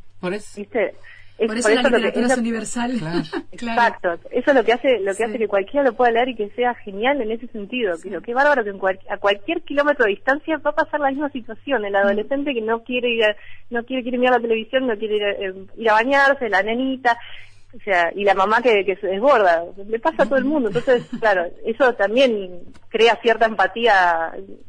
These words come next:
Speaker 2: con el libro, ¿no? Es,
Speaker 3: Mm.
Speaker 2: es increíble.
Speaker 1: Pero, eh, justamente, em, eso es lo principal, ¿no? Porque eso es lo que lo vuelve universal,
Speaker 3: Ujú.
Speaker 1: ¿no?
Speaker 2: Claro,
Speaker 1: Que la
Speaker 2: claro,
Speaker 1: anécdota
Speaker 2: claro.
Speaker 1: no esté circunscripta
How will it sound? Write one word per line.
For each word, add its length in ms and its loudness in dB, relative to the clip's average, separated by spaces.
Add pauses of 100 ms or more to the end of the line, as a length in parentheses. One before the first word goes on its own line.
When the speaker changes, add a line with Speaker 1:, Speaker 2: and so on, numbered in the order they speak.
(120)
Speaker 2:
con 160 -4
el 140 -2
libro, 320 -4
¿no? 80 -2
Es, 140 -4 (320)
Speaker 3:
Mm. 140 -14 (120)
Speaker 2:
es 140 -14
increíble. 560 -8 (1400)
Speaker 1:
Pero, 420 -4
eh, 80 -4
justamente, 840 0
em, 680 -10 (240)
eso 340 -2
es 160 0
lo 140 -2
principal, 600 -4
¿no? 180 -6
Porque 600 -6 (320)
eso 260 -2
es 60 -6
lo 100 -4
que 80 -4
lo 120 -2
vuelve 220 -2
universal, 840 -2
Speaker 3:
Ujú. 120 -6
Speaker 1:
¿no? 460 -4
Speaker 2:
Claro, 420 2
Speaker 1:
Que 120 0
la 120 0
Speaker 2:
claro, 180 2
Speaker 1:
anécdota 240 0
Speaker 2:
claro. 140 2
Speaker 1:
no 60 -4
esté 160 -4
circunscripta 1200 -6